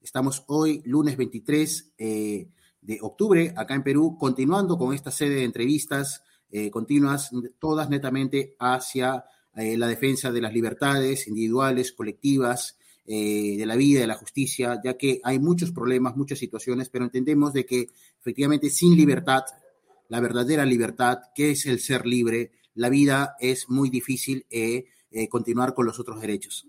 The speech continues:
Y esta noche, eh, continuando con una saga de lo que es una recapitul-, recapitulación respecto a lo que es el sistema asambleario, como estábamos empezando la semana pasada, tenemos también nuevamente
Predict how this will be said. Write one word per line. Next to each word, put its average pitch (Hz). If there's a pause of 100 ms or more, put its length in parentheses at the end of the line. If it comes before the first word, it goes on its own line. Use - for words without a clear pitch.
Y 104
esta 175
noche, 151 (340)
eh, 104
continuando 120
con 120
una 131
saga 139 (260)
de 120
lo 120
que 113
es 117
una 123
recapitul-, 110
recapitulación 120
respecto -
a -
lo 107
que 127
es -
el 147
sistema 143
asambleario, 127
como 104
estábamos 117
empezando 113
la 113
semana 120
pasada, 139 (300)
tenemos 160
también 170
nuevamente 170